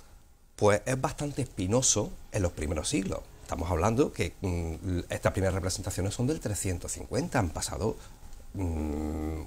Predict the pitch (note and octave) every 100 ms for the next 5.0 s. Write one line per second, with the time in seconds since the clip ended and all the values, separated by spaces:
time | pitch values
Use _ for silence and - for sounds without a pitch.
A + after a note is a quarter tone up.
0 | - D3+ - - F#2+ - F2 F2+ A#2 B2+
1 | D#2+ E2 E2 - D#2+ D#2 F2 - D2+ -
2 | C#2+ - F#2 - - - - - - -
3 | C#3 A#2+ E3+ F#3+ F3 D3+ D#3 - F3+ C3
4 | G2+ A#2 C#3 D3 A2 F#2+ F2 F#2 - D#3+